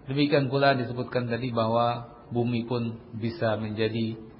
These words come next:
alat untuk bersuci. Eh, lakin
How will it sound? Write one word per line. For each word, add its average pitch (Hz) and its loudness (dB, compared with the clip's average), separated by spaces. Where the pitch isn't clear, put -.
alat 110 2
untuk 104 -6
bersuci. 92 -8
Eh, 95 -4
lakin 104 -6